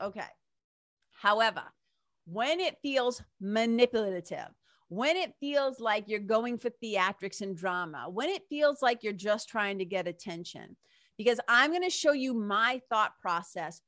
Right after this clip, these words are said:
when I see this. Now, I'm not talking about, like,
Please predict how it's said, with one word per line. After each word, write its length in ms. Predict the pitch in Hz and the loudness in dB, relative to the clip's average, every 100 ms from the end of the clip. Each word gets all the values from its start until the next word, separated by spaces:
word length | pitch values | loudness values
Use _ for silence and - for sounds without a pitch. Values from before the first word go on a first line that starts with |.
| - | -10
when 160 | 185 190 | -6 -6
I 100 | 185 | -6
see 300 | - 175 165 | -8 -10 -10
this. 300 | - - 214 | -12 -10 -4
Now, 320 | 185 117 - _ _ _ _ _ _ - | -4 -4 -10 _ _ _ _ _ _ 0
I'm 300 | 226 277 302 | 2 2 2
not 260 | 330 320 | 2 2
talking 500 | - 302 320 311 262 | -2 -2 -2 -2 -4
about, 500 | 220 170 170 175 - _ _ - | -2 2 2 2 -2 _ _ -2
like, 200 | 214 | -2